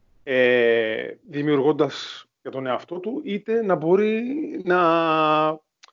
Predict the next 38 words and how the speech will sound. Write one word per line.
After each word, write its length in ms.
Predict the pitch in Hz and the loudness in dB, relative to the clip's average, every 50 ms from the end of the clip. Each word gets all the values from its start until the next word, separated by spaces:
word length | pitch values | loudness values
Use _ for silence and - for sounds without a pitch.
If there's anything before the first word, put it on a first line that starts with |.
| _ _ _ _ _ _ _ _ - - | _ _ _ _ _ _ _ _ 0 2
ε, 220 | 151 147 143 139 | 4 6 6 6
δημιουργήσει 400 | 127 135 139 147 156 165 214 - | 4 0 -2 -2 -2 -2 -4 -4
για 100 | - 214 | -6 -6
τους 160 | 202 - 175 156 | -6 -8 -4 -2
παίκτες 380 | 170 196 - - 143 117 - | -2 -2 0 -4 -8 -12 -12
του. 380 | - - 117 113 135 135 135 143 | -10 -10 -10 -8 -6 -6 -2 0
Είναι 160 | - 160 185 | 2 2 0
πολύ 180 | 175 - 180 180 | 0 -2 -2 -2
σημαντικό 440 | - - 185 160 143 123 120 117 123 | 0 2 2 2 2 2 0 -2 -2
αυτό 180 | 120 - 131 | -4 -4 -8
που 140 | 120 _ 120 | -12 _ -10
λες. 260 | 120 120 120 120 - | -6 -6 -6 -6 -4
Όντως, 380 | 135 127 175 170 160 151 - - | -2 -2 0 0 0 -2 -2 -2
εγώ 200 | - 139 139 165 | -2 0 0 -2
συμφωνώ 840 | - - 185 - 180 170 151 165 175 190 190 180 165 139 120 113 - _ _ _ _ - - - - _ _ _ | -4 -6 -6 -2 0 0 0 2 2 0 0 0 0 -2 -4 -6 -10 _ _ _ _ -20 -20 -20 -20 _ _ _
με 100 | 135 135 | -14 -10
τη 120 | - 139 | -6 -2
λογική 340 | 135 135 123 117 120 120 135 | 0 0 0 -2 -4 -10 -14
του 120 | - 120 | -14 -12
Πένι 360 | - - 131 131 127 123 120 | -8 -6 -6 -4 -4 -4 -6
που 160 | 113 117 117 120 | -8 -8 -8 -2
λέει 800 | 123 123 120 120 120 117 117 113 113 113 110 107 110 113 113 - _ _ _ _ - _ _ _ _ _ _ _ _ | 2 2 4 6 6 4 4 2 0 -2 -2 -4 -6 -10 -14 -16 _ _ _ _ -20 _ _ _ _ _ _ _ _
ότι 240 | - 131 - - - | -10 -10 -10 -10 -6
θέλουμε 640 | - - 143 135 127 123 123 123 117 117 117 120 | 0 2 4 4 4 2 0 0 0 0 0 0
ένα 200 | 117 120 127 120 | 0 0 -2 -2
σνάιπερ, 400 | - - - 131 131 127 113 - | -4 -6 -4 -2 -2 -2 -2 -4
ξέρω, 200 | - - - 127 | -6 -4 -2 -2
όπως 180 | 120 123 117 - | -2 -4 -2 -2
ο 60 | 127 | -2
Μπρόχοφ. 580 | 117 117 127 127 123 123 - 139 143 147 - - _ _ _ _ _ _ _ _ _ _ _ _ _ _ | 0 4 4 4 4 4 2 0 0 0 -2 -8 _ _ _ _ _ _ _ _ _ _ _ _ _ _
Ε, 520 | - 143 131 131 131 127 127 127 127 135 139 139 - - - - - - - | -2 0 2 4 4 4 4 4 2 2 0 -2 -6 -10 -10 -8 -6 -4 0
αλλά 200 | 170 175 170 170 | 0 2 2 2
υπάρχουν 360 | 165 - 208 202 208 202 185 | 2 0 -4 -4 -4 -4 -2
και 100 | - 208 | 0 0
άλλες 160 | 214 208 - | 0 0 -2
περιπτώσεις. 380 | - 165 139 - - 139 127 113 | -6 -8 -8 -6 -4 -4 -2 0
Δηλαδή, 220 | 131 135 139 165 | 0 0 0 -2
σήμερα, 380 | 160 - - 165 175 185 190 | -6 -6 -4 -2 0 2 2